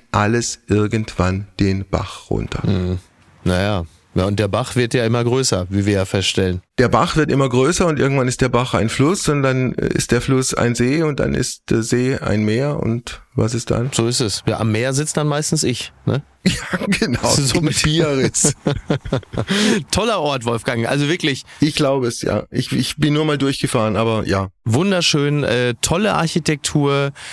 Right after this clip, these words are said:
Speaker 2: tolle Kultur, Leichtigkeit. Das ist was für dich, Wolfgang, da bin ich mir ganz sicher.
Speaker 1: Ich darf dir noch einen Tipp geben, wenn ihr dann jetzt weiter Richtung Spanien fahrt, an der, an der Nordküste entlang und dann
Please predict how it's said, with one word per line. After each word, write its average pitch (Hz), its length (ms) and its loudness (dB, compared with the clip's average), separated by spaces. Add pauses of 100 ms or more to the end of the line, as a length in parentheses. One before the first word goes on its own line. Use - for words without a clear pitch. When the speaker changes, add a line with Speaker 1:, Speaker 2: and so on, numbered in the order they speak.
(120)
Speaker 2:
tolle 143 320 2
Kultur, 143 840 0 (360)
Leichtigkeit. 117 800 0
Das 117 120 0
ist 139 240 0
was 131 200 0
für 135 120 0
dich, 110 300 -2
Wolfgang, 95 320 0
da 98 80 2
bin 113 80 0
ich 117 60 -4
mir 131 100 2
ganz 123 200 -2
sicher. 98 320 0 (300)
Speaker 1:
Ich - 260 0
darf 127 180 2
dir 156 100 0
noch 143 100 2
einen 127 140 0
Tipp - 240 -2
geben, 110 300 2
wenn 127 120 0
ihr 127 120 0
dann 123 240 2
jetzt 110 220 -2
weiter 123 340 0
Richtung 113 500 0
Spanien 147 600 0 (100)
fahrt, - 800 -2
an 117 100 2
der, 117 220 2
an 110 120 2
der 110 140 2
Nordküste 113 640 0
entlang 113 380 0
und 117 200 0
dann 117 180 0